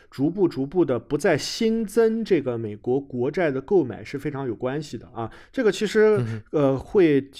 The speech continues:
Speaker 1: 这个其实，其实会回溯到我们刚刚讨论的很多的话题上面去。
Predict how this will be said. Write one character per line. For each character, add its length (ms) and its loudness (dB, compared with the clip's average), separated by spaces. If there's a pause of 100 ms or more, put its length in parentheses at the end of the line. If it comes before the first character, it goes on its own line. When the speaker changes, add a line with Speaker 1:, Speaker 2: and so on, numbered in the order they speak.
(160)
Speaker 1:
这 100 0
个 160 4
其 200 0
实， 200 2
其 160 0
实 140 2
会 160 4
回 340 4
溯 200 2
到 100 4
我 100 4
们 140 -2
刚 100 0
刚 140 0
讨 200 -4
论 140 2
的 80 -2
很 220 -8
多 180 -2
的 120 0
话 280 -2
题 220 -8
上 160 -4
面 160 -6
去。 320 0